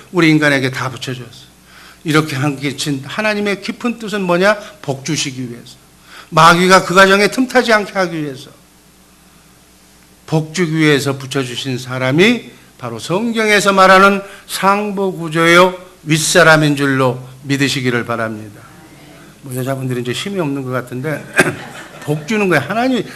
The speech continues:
인간 생각할 거 아니라 하나님이 복, 그 복만 받으면 되는 거예요. 머리가 누구냐가 중요하지 않아. 그 사람의 정말 그 뭐,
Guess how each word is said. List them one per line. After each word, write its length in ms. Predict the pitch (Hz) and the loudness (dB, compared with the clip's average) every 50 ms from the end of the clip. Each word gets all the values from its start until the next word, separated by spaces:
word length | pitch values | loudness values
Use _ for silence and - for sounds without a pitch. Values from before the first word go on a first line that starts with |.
| - - | -12 -2
인간 380 | 175 156 165 185 185 202 202 196 | 0 2 4 6 6 6 6 6
생각할 460 | - 190 196 196 180 170 170 175 175 | 4 2 2 4 4 4 2 2 2
거 80 | 196 | 2
아니라 300 | 180 165 151 151 175 170 | 2 2 2 0 0 0
하나님이 520 | 131 - - 202 233 254 269 269 277 269 247 | -2 -2 -4 -4 -2 0 2 2 2 2 2
복, 320 | 196 185 202 196 202 196 - - - - - | 0 -2 -2 -2 -4 -6 -6 -8 -12 -16 -6
그 120 | - 247 | -4 -2
복만 360 | 247 285 269 254 254 240 226 180 | 2 4 4 4 4 4 2 2
받으면 340 | 175 165 156 160 175 165 | 2 0 0 0 -4 -4
되는 260 | 143 127 123 127 127 131 | -6 -6 -6 -6 -8 -10
거예요. 160 | 143 139 127 131 - - - - - - - - - - - - - - - - - - - - - _ _ _ - - _ _ _ _ _ _ _ _ _ _ _ _ - | -10 -12 -12 -16 -20 -20 -20 -20 -20 -20 -20 -20 -20 -20 -20 -20 -20 -20 -20 -20 -20 -20 -20 -20 -20 _ _ _ -20 -20 _ _ _ _ _ _ _ _ _ _ _ _ -8
머리가 460 | 170 143 160 185 202 220 220 233 226 | -2 2 4 6 6 6 6 6 4
누구냐가 560 | 202 180 220 240 254 254 247 240 233 233 220 | 4 2 2 2 4 6 6 6 6 4 4
중요하지 440 | - 214 214 220 214 208 202 202 202 | 2 0 0 2 4 4 4 2 2
않아. 340 | 196 190 214 202 170 131 - - - - _ - - - - - - - - _ - | 0 2 2 2 0 0 -4 -8 -16 -20 _ -20 -20 -20 -20 -20 -20 -20 -20 _ -6
그 160 | - - 220 | -4 -2 2
사람의 580 | 185 214 220 226 226 233 233 208 160 - - - - - _ _ | 4 6 6 8 8 6 6 4 2 0 -4 -12 -20 -20 _ _
정말 340 | - - 220 226 247 220 170 160 | -4 0 4 6 6 6 4 0
그 80 | 202 | -4
뭐, 220 | 220 190 214 185 | -6 -6 -6 -10